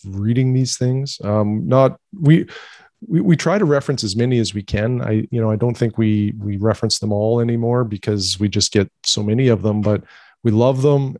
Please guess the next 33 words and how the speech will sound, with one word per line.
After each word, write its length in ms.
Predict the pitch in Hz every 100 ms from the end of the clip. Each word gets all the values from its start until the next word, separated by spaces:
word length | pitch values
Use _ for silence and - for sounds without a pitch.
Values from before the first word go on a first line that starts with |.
| -
Uh, 260 | 107 98
please 300 | 98 - 139
keep 200 | - 139
sending 340 | 110 123 120 123
them 140 | 120
to 240 | 110 120 120
us. 280 | 123 - -
We're, 440 | 107 107 107 104
um, 280 | 101 101 101
actual 360 | 104 104 - 104
astronomy 540 | - 110 110 110 107
at 80 | 98
gmail 380 | - 107 107 104
dot 260 | 104 98
com. 400 | - 107 110 123 - - - _ -
And, 340 | 98 98 101
uh, 120 | 104
you 140 | 95 107
know, 120 | 113
if 120 | 113
you, 200 | 104 95 101
if 180 | 101
you 120 | 104 90
feel 280 | - 123
like 180 | 127 127
sharing 340 | - 127 123 123
some 220 | - 120
of 60 |
the 100 | 113
observing 480 | 117 104 110 117 120
you've 160 | 110 95
done, 380 | 113 117 117 110
um, 420 | 104 101 98 98